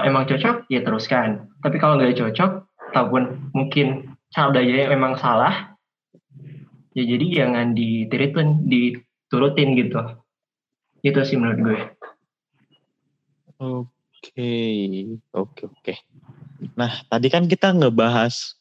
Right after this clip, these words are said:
Speaker 2: belajar media dari YouTube nih. Ada yang memang efektif, ada yang rada sesat juga ya kan. Tapi kan
Speaker 1: Mhm.
Speaker 2: ada media pembelajaran lain nih, Som, untuk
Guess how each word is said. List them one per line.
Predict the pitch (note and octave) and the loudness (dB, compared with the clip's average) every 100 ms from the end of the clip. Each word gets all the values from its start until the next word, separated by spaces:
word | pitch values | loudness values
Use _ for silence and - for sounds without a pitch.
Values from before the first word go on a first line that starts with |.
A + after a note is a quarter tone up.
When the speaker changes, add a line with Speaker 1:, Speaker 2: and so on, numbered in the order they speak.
| _ _ | _ _
Speaker 2:
belajar | B2 A#2+ A2+ A2 | 2 4 6 4
media | A2+ A2 G#2+ G#2+ | 4 2 4 2
dari | A2 A2 G#2+ F#2+ | 4 4 4 2
YouTube | - A#2 | 0 -2
nih. | D3 C3+ - _ _ _ _ _ _ - | -2 -2 -6 _ _ _ _ _ _ -4
Ada | A2+ G#2 | 2 2
yang | G#2+ | 2
memang | G#2 F#2+ F#2+ F#2+ F#2 - _ _ _ _ _ | 2 2 2 0 -6 -12 _ _ _ _ _
efektif, | A2 A2+ D#3 - B2+ B2 B2+ - | -6 -2 -2 2 4 4 2 0
ada | A2 A#2 | 0 2
yang | G#2 A2+ - | 2 0 -2
rada | B2 G#2+ A2 | 0 2 2
sesat | B2+ C#3+ B2 | 2 0 0
juga | A#2+ D3 B2 A#2+ A#2+ | 2 2 4 4 6
ya | B2 A#2 | 4 2
kan. | G#2+ G#2+ A#2 _ _ _ _ _ _ G3 - | 0 -2 -6 _ _ _ _ _ _ -14 -4
Tapi | E3 | 0
kan | G#3 B3 | 2 4
Speaker 1:
Mhm. | D#3 | 4
Speaker 2:
ada | F3+ | 4
media | F3+ E3+ D#3 D#3 | 2 4 4 4
pembelajaran | D3+ D3+ D3 D3+ D#3 | 2 2 2 0 0
lain | C#3+ G#2 A2+ | 0 0 0
nih, | C3 C#3 | -2 -4
Som, | D3 B2+ G#2+ | -4 -4 -6
untuk | - G#2+ G#2 G2+ | -8 -8 -6 -8